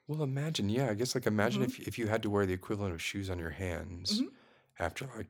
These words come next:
Speaker 1: four years of not doing it. And you,
Speaker 2: Mm-hmm.
Speaker 1: like, I could imagine how that would feel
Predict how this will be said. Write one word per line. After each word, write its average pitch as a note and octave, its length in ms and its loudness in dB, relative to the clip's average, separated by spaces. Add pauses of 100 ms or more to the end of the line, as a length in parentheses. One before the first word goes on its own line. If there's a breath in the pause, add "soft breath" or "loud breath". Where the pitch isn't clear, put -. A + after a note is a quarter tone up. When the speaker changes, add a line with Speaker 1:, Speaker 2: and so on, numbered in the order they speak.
Speaker 1:
four - 300 -2
years E2 260 -2
of D#2 80 -10
not D#2+ 260 -4 (840)
doing F2+ 320 -4
it. G#2+ 180 -12 (100)
And F2 160 -8
you, E2 80 -4
Speaker 2:
Mm-hmm. A3+ 80 -8 (600 soft breath)
Speaker 1:
like, G2 100 -6
I F#2 60 0
could G2 140 0
imagine F2+ 320 0
how D#2 100 -6
that E2 160 -4
would E2 140 -12 (280)
feel F#2+ 180 -4